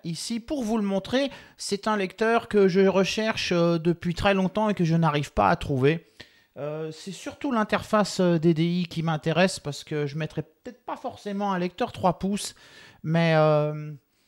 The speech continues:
mais si je trouvais un lecteur trois pouces avec son D D I, ben, je serais content aussi.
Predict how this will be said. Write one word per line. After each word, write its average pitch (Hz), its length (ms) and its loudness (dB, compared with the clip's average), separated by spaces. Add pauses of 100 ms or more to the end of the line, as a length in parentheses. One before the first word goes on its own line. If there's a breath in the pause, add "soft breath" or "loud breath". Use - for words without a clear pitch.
(460 soft breath)
mais 175 160 -8
si 277 180 -12
je - 140 -12
trouvais 233 320 0
un 196 120 2
lecteur 202 360 0
trois 190 260 -2
pouces 202 240 -6
avec 180 220 -6
son 190 220 -4
D 180 120 -2
D 165 100 -2
I, 185 220 -4
ben, 156 340 -2
je 147 140 -4
serais 202 220 -4
content 190 360 -2
aussi. - 320 -6